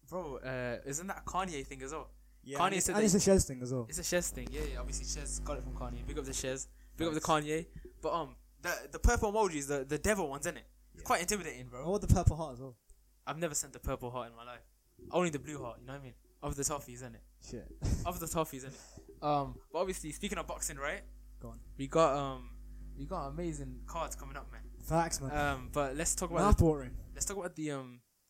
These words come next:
Speaker 1: the biggest story in boxing, which is, um, A J versus Fury. Contract has been signed.
Speaker 2: That was m-, oh, basically, yeah. I saw this on Insta. It's like on A J's Snap story.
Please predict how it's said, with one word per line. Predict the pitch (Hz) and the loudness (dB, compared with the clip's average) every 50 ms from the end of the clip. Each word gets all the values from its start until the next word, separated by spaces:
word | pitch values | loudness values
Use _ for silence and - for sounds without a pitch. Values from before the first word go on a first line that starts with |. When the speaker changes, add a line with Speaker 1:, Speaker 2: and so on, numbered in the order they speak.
| _ _ _ _ | _ _ _ _
Speaker 1:
the | - 127 127 | -20 -20 _
biggest | 143 151 147 139 - | -16 -16 -10 -6 -6
story | - - 151 139 131 123 117 117 - _ _ _ _ _ _ | -6 -6 -6 -12 -14 -14 -16 -20 -20 _ _ _ _ _ _
in | - 135 135 | -20 -20 -12
boxing, | 135 131 - - - - 123 120 131 151 _ _ _ _ _ _ _ _ _ | -12 -12 -10 -10 -12 -12 -12 -14 -20 -20 _ _ _ _ _ _ _ _ _
which | _ 131 127 - 139 | _ -10 -10 -8 -8
is, | 135 127 127 131 | -8 -10 -10 -12
um, | 127 123 120 104 - | -12 -16 -18 _ -14
A | 139 147 147 | -12 -12 -10
J | 135 135 131 131 131 127 | -10 -12 -12 -12 -14 -14
versus | - 135 131 127 127 123 120 | -14 -16 -14 -14 -14 -14 -14
Fury. | - 139 139 131 131 127 131 - - _ _ _ _ _ _ | -14 -14 -14 -14 -14 -14 -16 -18 -20 _ _ _ _ _ _
Contract | - 165 156 151 - - - - | -10 -10 -8 -6 -6 -8 -8 -8
has | - 147 135 | -8 -8 -6
been | 131 139 131 | -4 -4 -4
signed. | - - 147 139 127 113 113 - _ - | -2 -2 -4 -4 -4 -8 -12 -16 _ -14
Speaker 2:
That | 123 120 | -14 -14
was | 120 120 110 110 | -12 -14 -14 -14
m-, | 127 135 | -10 -10
oh, | 151 156 | -10 -2
basically, | 127 151 151 139 - - 131 - 127 107 | -2 0 0 0 -2 -4 -6 -8 -12 -12
yeah. | 107 113 135 165 - - - | -12 -12 -12 -12 -14 -14 -10
I | - | -6
saw | 120 - 151 | -4 -4 -2
this | 147 143 143 | -2 -4 -4
on | 135 131 | -6 -8
Insta. | 127 120 - - 107 120 147 _ _ _ _ _ _ _ _ _ _ _ | -8 -10 -10 -10 -12 -16 -16 _ _ _ _ _ _ _ _ _ _ _
It's | _ - | _ -12
like | 135 131 135 - - | -12 -12 -12 -14 -14
on | 147 147 147 | -14 -14 -10
A | 143 151 147 | -8 -8 -4
J's | 131 143 139 135 127 - | -2 0 0 0 -2 -4
Snap | - 151 156 156 | -6 -6 -6 -8
story. | - - 123 117 120 120 127 151 | -8 -6 -6 -8 -6 -6 -6 -6